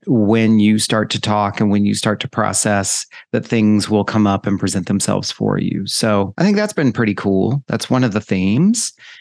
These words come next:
is, uh, showing up and letting the story unfold. Another thing that these first twenty episodes have revealed to me is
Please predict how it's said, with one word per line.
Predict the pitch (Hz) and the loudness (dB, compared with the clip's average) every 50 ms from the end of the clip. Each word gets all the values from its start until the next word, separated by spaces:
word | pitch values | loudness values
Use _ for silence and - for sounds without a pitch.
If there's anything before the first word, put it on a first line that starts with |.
| _ - | _ -4
is, | - 110 104 101 92 90 87 - - | 0 2 2 2 2 0 0 0 0
uh, | 104 98 90 - - | 0 0 0 0 -2
showing | 104 - - 131 123 120 117 104 107 | -2 0 0 2 2 2 4 2 2
up | 107 110 110 _ _ _ _ _ _ _ _ _ _ _ _ _ | 0 0 -4 _ _ _ _ _ _ _ _ _ _ _ _ _
and | - 110 104 | -2 -2 0
letting | 95 101 110 110 110 107 | 2 2 2 2 2 2
the | 104 | 0
story | 104 - 113 107 104 101 | 0 0 0 0 2 2
unfold. | 101 101 98 95 - 101 98 95 92 95 110 143 165 - - _ _ _ - | 2 0 0 0 0 0 0 0 0 0 0 -2 -4 -6 -12 _ _ _ -2
Another | 127 123 139 180 226 247 240 | 0 2 2 2 2 2 2
thing | 233 - 120 107 104 104 104 107 117 151 185 208 214 220 - _ _ - | 0 0 0 0 0 2 2 2 2 2 2 2 0 -2 -6 _ _ -6
that | 107 98 113 117 113 110 110 110 110 107 - - - _ _ _ _ _ _ _ - | -2 0 2 2 2 4 2 2 2 0 -2 -4 -8 _ _ _ _ _ _ _ -10
these | 120 101 92 120 120 120 - | -8 -2 0 2 2 2 0
first | - - 117 113 - | 0 -2 -2 -2 -2
twenty | - - 127 117 110 110 | -2 0 2 2 2 2
episodes | 107 107 - 107 - 120 107 104 98 - | 2 0 -2 -2 0 2 0 0 0 0
have | 117 107 95 - | -2 -2 0 0
revealed | 110 104 90 107 110 110 113 104 - | 0 2 2 2 2 2 2 0 0
to | - 113 | 0 0
me | 107 104 104 107 107 104 104 104 107 _ _ - | 2 4 4 4 4 2 0 0 -4 _ _ -2
is | 139 131 127 120 117 113 107 104 98 92 - - | 0 2 4 4 4 4 2 2 0 -2 -4 -6